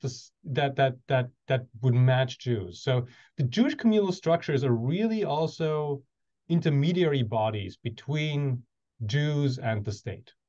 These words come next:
Um, they are never just bodies for the Jews. I mean, that exists too, you know, there, there, there's a form of self-organization of, uh, you know, a shtibel, a small synagogue where people are, okay, or there, there, there are internal, right, the, the Chevra Kadisha,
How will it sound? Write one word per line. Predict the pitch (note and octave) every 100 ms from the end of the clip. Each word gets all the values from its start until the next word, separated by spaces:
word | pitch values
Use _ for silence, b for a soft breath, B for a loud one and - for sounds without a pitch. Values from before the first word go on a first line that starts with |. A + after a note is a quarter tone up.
| _ _ _ _ _ _ _ _ _ _ _ -
Um, | A#2+ A#2 A#2 B2
they | C3 C3
are | B2
never | C3 D#3+ F3
just | C3+ D3 - _ -
bodies | A#2+ A#2 A2
for | - A2
the |
Jews. | G#2 A2+ G2+
I |
mean, | F#3+
that | G#3+ F#3+
exists | D#3 D#3 -
too, | - D#3+ A#2+ F#2 F#2+
you | G2+
know, | G2 G2 G2+
there, | A#2+ B2+ B2
there, | A2+ C#3
there's | A#2+ C3+ B2
a |
form | B2 E3
of | D#3+ -
self-organization | C#3 C3 C3+ B2 A#2 B2 A#2+ A#2 A2+
of, | G2+
uh, | A2+
you | A#2+
know, | G#2+ F2 F#2 _ _
a | C3
shtibel, | - F3 C3+ A2 G#2
a |
small | - C#3 C#3
synagogue | C3+ D#3 D3 A2 F#2+ F#2+
where | G2+
people | G2 A#2+ G#2+
are, | G2 F2+ F2 F2 -
okay, | G#2+ G2 F2+
or | F#2 F#2 G2+ b b b -
there, | C#3
there, | C#3 D#3+ D3+
there | D#3+
are | F3+ F#3
internal, | C#3 D3+ D#3 C3+ G#2 F#2+
right, | G#2 G#2
the, | - G2
the | F#2+ F#2+
Chevra | F#2+ - G2+
Kadisha, | A#2 G#2 G#2+ G2+